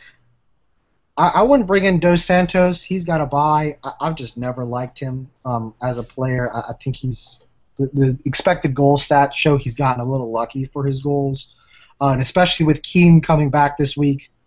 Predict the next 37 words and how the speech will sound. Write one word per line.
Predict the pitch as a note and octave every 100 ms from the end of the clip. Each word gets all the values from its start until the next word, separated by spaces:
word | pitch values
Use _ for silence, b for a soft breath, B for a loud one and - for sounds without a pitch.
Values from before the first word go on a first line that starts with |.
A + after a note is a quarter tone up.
| _ -
<coughs> | - - - _ _
his | F#3+ E3+
production | E3+ D#3+ D#3 D3
is | C3+
about | B2+ C3 B2+
to | C3
go | B2+
down | A#2+ A#2+ A#2
anyway. | B2 A2+ A2 - b b b b _
But | D#3
Giovinco | - A#3 A#3 A3 G#3+
is | F#3
probably | - F#3 F3+ F3
fine. | - E3+ F3 F3 F3 -
Uh, | C#3 - _ -
I | E3+
don't | E3
know | D#3+
if | D#3+ D#3+
I'm |
gonna | D3+
bring | C3 D3 D#3
him | D3+
in | C#3+
yet | B2+ C#3+ C#3+
because | - D3+ C#3
of | C3+
his, | C#3 C3 - _ -
the | B2+
expense. | B2+ - - C#3+ C3+
I |
might | B2+ C3+
have | C3 C3
to | C3+
wait | C3 C3+ C3+
until | B2 - C3+
nineteen | C3 C#3 C#3 D3 C#3+ C#3